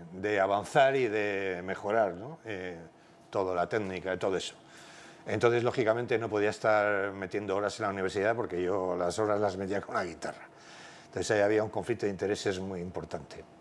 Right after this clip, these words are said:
Eh, a mí se me daba muy bien la química, porque tuve un profesor de química muy bueno, que me hizo entenderla muy bien, y yo, en teoría, <clears throat> debería haber sido químico,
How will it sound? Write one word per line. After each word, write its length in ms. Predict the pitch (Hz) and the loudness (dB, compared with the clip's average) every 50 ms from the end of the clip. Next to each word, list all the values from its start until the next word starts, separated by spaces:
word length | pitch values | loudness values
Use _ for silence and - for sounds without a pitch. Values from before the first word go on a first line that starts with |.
| - - _ _ _ - - | -20 -20 _ _ _ -6 -2
Eh, 580 | 156 135 127 120 120 123 120 131 - - - - | 0 2 2 2 2 0 0 -2 -4 -6 -8 -6
a 100 | - 123 | -2 -2
mí 100 | 120 135 | 0 0
se 100 | 131 - | 2 2
me 100 | 151 147 | 4 4
daba 160 | 151 151 151 156 | 4 4 4 4
muy 140 | 151 143 | 4 4
bien 140 | 143 143 135 | 4 4 4
la 100 | 143 143 | 2 2
química, 500 | - 175 175 170 147 117 151 135 - - - - - - - - - - - - - - - - - - | 2 2 2 2 2 2 0 0 -2 -6 -12 -20 -20 -20 -20 -20 -20 -20 -20 -20 -20 -20 -20 -20 -8 -2
porque 320 | 123 113 98 - - 104 | 0 0 0 2 0 0
tuve 260 | 87 - 143 143 143 | 2 4 4 6 6
un 80 | 139 135 | 4 2
profesor 360 | 131 123 110 113 - 151 131 | 0 -2 -4 -2 -2 0 0
de 80 | 120 113 | 0 0
química 380 | - 139 131 123 - 123 110 | -2 -4 -6 -4 -2 -2 -2
muy 380 | 104 107 113 113 117 120 120 117 | 0 -2 -2 -2 -2 0 2 2
bueno, 480 | 104 104 113 131 135 143 156 170 165 - - - - - - - - - - - - - | 4 4 4 4 4 2 0 -2 -4 -6 -12 -20 -20 -20 -20 -20 -20 -20 -20 -20 -18 -6
que 120 | - 117 104 | -2 -2 0
me 120 | 104 110 | 0 0
hizo 720 | 113 - - 139 127 127 127 120 123 123 120 110 117 120 117 - - - - - - - - - - - - - - - - - - | 0 2 2 2 4 4 2 2 0 0 0 -2 -4 -8 -12 -16 -20 -20 -20 -20 -20 -20 -20 -20 -20 -20 -20 -20 -20 -20 -20 -12 -6
entenderla 680 | - 131 120 - 117 113 113 123 151 147 131 131 123 117 | -4 -4 0 2 2 4 8 8 8 8 6 4 0 0
muy 160 | 120 120 127 | 0 -2 -2
bien, 320 | 135 151 165 165 160 156 - - - - - - - - _ - | 0 0 -2 -2 -6 -12 -16 -20 -20 -20 -20 -20 -20 -20 _ -4
y 140 | - 135 131 | -2 0 2
yo, 120 | 127 156 | 4 4
en 100 | 165 170 | 4 6
teoría, 540 | 143 156 156 160 175 175 175 175 165 - - - | 6 6 6 6 6 6 4 4 2 0 -4 -2
<clears throat> 520 | - 160 151 139 123 101 - - _ _ | 0 0 0 0 -2 -6 -10 -16 _ _
debería 380 | - 123 123 117 113 127 147 147 | -6 -2 0 2 2 4 4 4
haber 140 | 147 151 139 | 4 2 2
sido 320 | - - 170 151 156 - | 2 2 4 4 4 2
químico, 500 | - 165 151 131 110 92 - 98 85 - | 2 0 -4 -4 -4 -6 -6 -8 -8 -8